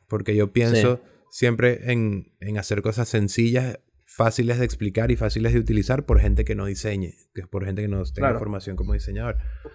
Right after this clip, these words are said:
Speaker 1: Entonces, eso ya hace que yo tenga como un framework o como unos márgenes dentro de los que puedo diseñar, em, para que sea exitosa la marca.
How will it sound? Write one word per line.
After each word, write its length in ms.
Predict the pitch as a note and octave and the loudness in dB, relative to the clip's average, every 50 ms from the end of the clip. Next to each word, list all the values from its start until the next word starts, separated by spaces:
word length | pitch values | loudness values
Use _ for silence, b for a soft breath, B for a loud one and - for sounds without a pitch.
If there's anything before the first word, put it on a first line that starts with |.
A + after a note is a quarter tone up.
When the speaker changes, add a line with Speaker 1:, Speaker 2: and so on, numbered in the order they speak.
| B B B B B B _ | B B B B B B _
Speaker 1:
Entonces, 520 | - G#2 G#2 F#2+ A2+ A2 G#2+ - - A#2 B2 | -8 -6 -2 2 2 2 2 2 0 0 0
eso 240 | B2 B2 - C#3+ C3+ | 0 2 4 4 4
ya 320 | C3 C3 B2+ C3 C3 C3 C3+ | 6 6 6 6 6 4 2
hace 200 | B2 - C#3+ B2+ | 0 -2 -4 -2
que 120 | - B2+ | -2 -2
yo 160 | A2 G#2+ G#2 - | -2 -2 -2 -2
tenga 220 | A#2 A#2 B2+ A#2+ | -2 -4 -2 -2
como 180 | B2 A#2+ A2+ A2 | -2 -2 0 -2
un 80 | A2 | -2
framework 560 | - - B2 A#2 A#2 A2+ A2+ A2+ A2+ A2 - | -2 0 0 0 2 2 2 0 0 -2 -4
o 100 | A2 G#2 | -6 -8
como 400 | G2 - G2+ G2+ F#2+ F#2 G2 G2 | -6 -4 -2 0 0 0 0 -2
unos 220 | G2 G2 G#2 G#2 A2 | 0 0 0 0 0
márgenes 840 | A#2 A#2 A#2 A2 A2 G#2+ A2+ A2+ A2+ A2+ A#2 A2+ - - - _ _ _ _ | 2 2 2 2 0 0 -2 -2 -2 -4 -4 -6 -12 -20 -20 _ _ _ _
dentro 380 | G2 F#2+ G#2 G2+ G2 F#2+ G2+ G2 | -8 -6 -4 -4 -2 -2 -2 0
de 60 | G2 | 0
los 160 | G2 F#2 F#2 | -2 -2 -4
que 100 | - G2+ F#2 | -6 -10 -8
puedo 280 | - F#2+ F#2+ F#2+ G2+ | -6 -4 -4 -4 -2
diseñar, 520 | G#2+ A2+ - - C3 C3+ C3+ B2 B2+ - b b b b b b b b b b b b b _ _ _ _ _ _ _ _ | -4 -4 -4 -4 -6 -4 -2 -4 -4 -6 b b b b b b b b b b b b b _ _ _ _ _ _ _ _
em, 680 | G#2 G#2 G2+ G2 F#2+ F#2+ F#2 F2 F2 E2+ E2 D#2+ - | -2 -2 0 0 0 0 0 0 -2 -4 -6 -6 -4
para 240 | - F#2+ F2+ F2 F2 | -4 -2 -2 -2 -2
que 120 | - F2 | -4 -8
sea 160 | - - F#2+ F#2 | -4 -2 -4 -4
exitosa 500 | F2 - G#2 F#2 - F#2 F2 - F#2 F#2 | -2 -4 -8 -4 -4 -4 -4 -4 -4 -4
la 100 | G2 G2+ | -2 0
marca. 400 | A#2+ B2+ G#2 F#2+ - - - | 0 0 -2 -2 -6 -12 -20